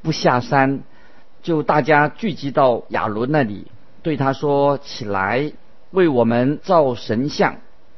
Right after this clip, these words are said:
可以在我们前面引路，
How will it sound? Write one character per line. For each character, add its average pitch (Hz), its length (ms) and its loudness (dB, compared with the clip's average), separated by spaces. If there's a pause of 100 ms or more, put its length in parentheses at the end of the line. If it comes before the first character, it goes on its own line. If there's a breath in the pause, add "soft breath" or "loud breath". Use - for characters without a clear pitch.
(260)
可 147 100 -2
以 139 280 2
在 139 180 2
我 113 140 0
们 113 260 -2
前 117 260 0
面 139 300 2
引 107 280 -2
路， 139 280 0